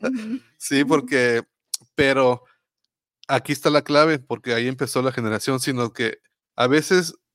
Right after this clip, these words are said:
Speaker 2: de tres o cuatro hijos que tiene uno, va a haber uno que es el que le,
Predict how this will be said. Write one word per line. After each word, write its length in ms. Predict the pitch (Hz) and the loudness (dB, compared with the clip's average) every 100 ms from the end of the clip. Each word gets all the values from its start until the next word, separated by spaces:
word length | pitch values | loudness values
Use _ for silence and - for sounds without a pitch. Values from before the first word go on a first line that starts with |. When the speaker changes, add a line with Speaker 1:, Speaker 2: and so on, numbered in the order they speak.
| _ _ _ _ _ | _ _ _ _ _
Speaker 2:
de 200 | 156 127 123 | -6 -2 0
tres 260 | 135 151 | 0 0
o 40 | 143 | 0
cuatro 240 | 143 131 | -4 -2
hijos 160 | 135 135 | -6 -8
que 120 | 135 | -10
tiene 200 | 131 135 | -6 -6
uno, 280 | 139 139 139 _ _ | -4 -6 -8 _ _
va 160 | 123 127 | -2 2
a 20 | |
haber 160 | 131 131 | 4 2
uno 340 | 135 139 143 - _ _ _ | 0 -4 -6 -10 _ _ _
que 100 | - | -2
es 120 | 117 139 | 0 0
el 100 | 120 | -2
que 120 | 117 | -2
le, 280 | 107 107 104 | 0 -2 -2